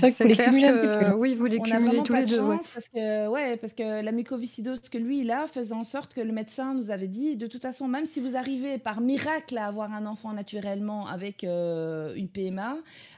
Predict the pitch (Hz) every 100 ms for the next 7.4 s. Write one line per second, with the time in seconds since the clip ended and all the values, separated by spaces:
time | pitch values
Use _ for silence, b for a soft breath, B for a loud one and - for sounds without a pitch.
0 | - 190 185 190 185 185 214 226 220 -
1 | 196 214 - 220 254 247 240 - 196 220
2 | - 226 233 - 214 233 240 214 185 185
3 | 240 226 202 196 208 208 190 196 190 185
4 | 196 196 180 190 185 180 175 165 151 -
5 | - 208 208 175 170 170 165 165 170 190
6 | 196 180 170 160 156 170 165 170 175 165
7 | 147 - 160 170